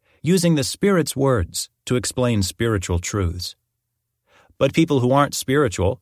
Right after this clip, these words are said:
can't receive these truths from God's Spirit. It all sounds foolish to them,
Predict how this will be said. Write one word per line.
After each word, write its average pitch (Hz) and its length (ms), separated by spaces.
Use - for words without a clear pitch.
can't 143 240
receive 135 420
these 123 240
truths 135 460
from 95 220
God's 101 300
Spirit. 104 440
It 135 80
all 131 140
sounds 135 340
foolish 131 480
to 90 120
them, 85 300